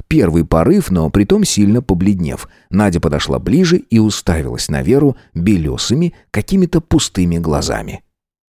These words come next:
«Где базука?» Вера от неожиданности ляпнула глупость. «Какой базука?» Но Надя продолжила монотонно, не раздражаясь от нелепости ситуации. «Мне нужно с ним поговорить. У тебя же с ним любовь?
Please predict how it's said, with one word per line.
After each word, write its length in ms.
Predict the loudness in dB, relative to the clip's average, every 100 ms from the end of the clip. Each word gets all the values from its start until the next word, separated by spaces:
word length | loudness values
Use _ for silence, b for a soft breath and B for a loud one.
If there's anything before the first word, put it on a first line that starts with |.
| _
«Где 400 | 0 4 4 4
базука?» 800 | 4 2 4 4 2 2 0 0 -6 _ _ _
Вера 300 | 0 2 2
от 100 | 2
неожиданности 680 | 2 2 2 4 2 2 2
ляпнула 500 | 4 2 2 2 2
глупость. 480 | 2 0 -2 -6 -14 _ _ -2
«Какой 320 | 2 4 4
базука?» 500 | 4 4 2 2 -2 _ _ _ 0
Но 180 | 2
Надя 320 | 2 2 2 2
продолжила 580 | 0 0 0 0 0
монотонно, 720 | 0 -2 -6 -2 0 0 -4 b b
не 140 | 0 2
раздражаясь 680 | 2 0 0 2 2 2 0
от 140 | 0
нелепости 520 | 0 2 0 -2 -4
ситуации. 840 | -4 -2 0 0 -2 -6 -8 -10 -14 _ _ _ _
«Мне 300 | 4 6 6
нужно 360 | 6 4 4 2
с 100 | 2
ним 220 | 2 4
поговорить. 840 | 2 4 4 4 4 2 -2 -6 -16 _ _ _ -2
У 60 | 0
тебя 340 | 2 4 4
же 140 | 2
с 100 | 2
ним 180 | 2 4
любовь? 540 | 4 4 4 2 0